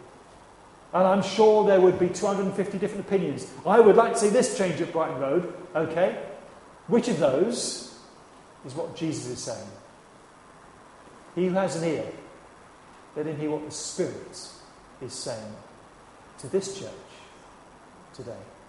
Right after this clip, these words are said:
One thing I do know is that Jesus calls us to take up our cross and follow him.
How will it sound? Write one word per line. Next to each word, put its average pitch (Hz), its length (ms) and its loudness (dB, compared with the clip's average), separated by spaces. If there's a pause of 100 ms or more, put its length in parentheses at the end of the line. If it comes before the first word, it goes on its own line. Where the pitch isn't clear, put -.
(2250)
One 208 200 4
thing 214 140 0
I 185 120 6
do 190 180 10
know 120 240 0 (1500)
is 175 160 -6
that 165 160 -2
Jesus 160 320 0
calls 180 340 2
us - 720 -10 (600)
to 139 80 -8
take 160 280 -4
up 156 220 -4
our 135 240 -4
cross - 680 -8 (560)
and 131 160 -10
follow 127 300 -6
him. 107 180 -10